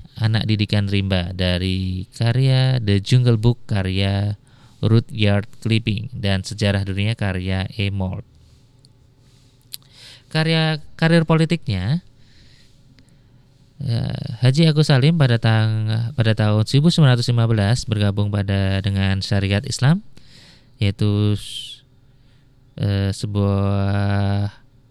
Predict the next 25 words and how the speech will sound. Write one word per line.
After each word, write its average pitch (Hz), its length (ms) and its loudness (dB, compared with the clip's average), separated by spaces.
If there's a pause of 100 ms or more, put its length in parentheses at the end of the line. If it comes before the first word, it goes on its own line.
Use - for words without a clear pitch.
organisasi 131 880 2
yang 107 400 0
kemarin 104 480 -2
kita 104 240 -4
bahas 113 640 -4 (640)
dipimpin 101 400 -2
oleh 101 240 -2
Haji 98 400 -4
Umar 98 160 -2
Said 95 480 -4 (240)
Cokro 110 320 -2
Aminoto, 104 560 0 (1300)
dan 123 220 6
menjadi 120 240 4
pemimpin 139 360 4
kedua 143 640 6
di 117 320 0
S 117 200 2
I - 120 6
setelah 101 600 -2 (160)
Haji 107 280 2
Omar 104 240 0
Said - 360 -4
Cokro 104 280 -2
Aminoto. 104 480 0